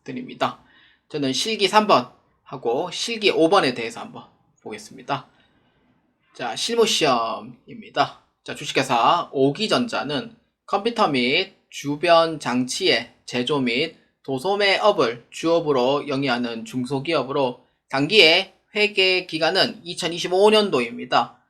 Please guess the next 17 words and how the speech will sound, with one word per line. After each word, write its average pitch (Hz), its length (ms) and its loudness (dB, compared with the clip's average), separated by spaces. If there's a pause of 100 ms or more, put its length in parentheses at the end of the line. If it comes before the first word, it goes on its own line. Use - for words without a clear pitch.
(220)
전산 156 300 -2
세무에게 175 880 4
수업용 185 640 2
프로그램을 202 800 4
이용하여 151 600 2 (220)
다음 165 300 6
물음에 156 580 0
답하시오입니다. 131 1800 -2 (300)
자, 151 100 -4
저는 170 560 2
실기 214 720 2
삼 233 240 4
번에 220 180 6
대해서 123 220 0
한번 123 320 -8 (320)
보도록 143 800 -2
하겠습니다. 151 1080 -10